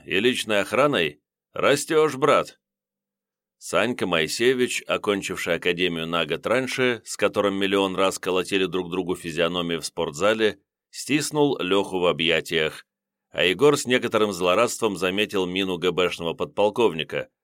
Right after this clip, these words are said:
услышавшего, что его приняли за эскорт милицейского лейтенанта. Около минуты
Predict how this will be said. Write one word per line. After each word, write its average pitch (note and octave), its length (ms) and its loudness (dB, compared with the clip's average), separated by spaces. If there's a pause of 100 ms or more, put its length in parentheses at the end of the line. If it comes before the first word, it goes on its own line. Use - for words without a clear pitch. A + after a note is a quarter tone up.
(200)
услышавшего, C3 760 0
что - 160 -2
его F#2 220 4
приняли G#2 360 -2
за F2+ 200 0
эскорт G2+ 440 -2
милицейского F2+ 680 -4
лейтенанта. D#2+ 720 -4 (920)
Около E2 320 0
минуты B2 640 2